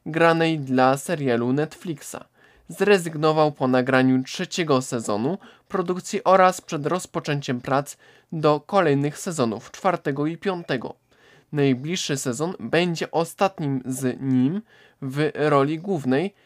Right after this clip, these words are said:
tak jak No Time to Die było ostatnim filmem z Danielem Craigiem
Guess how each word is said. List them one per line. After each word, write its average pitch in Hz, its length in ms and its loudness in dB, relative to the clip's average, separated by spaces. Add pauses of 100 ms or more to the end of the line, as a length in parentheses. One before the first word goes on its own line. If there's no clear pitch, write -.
(160)
tak 190 200 -2
jak 180 180 -2
No 180 280 0
Time 175 320 0
to 160 180 -6
Die 135 420 4 (320)
było 151 380 0
ostatnim 175 640 -2
filmem 135 560 0
z 127 380 -4
Danielem 127 500 0
Craigiem 143 480 0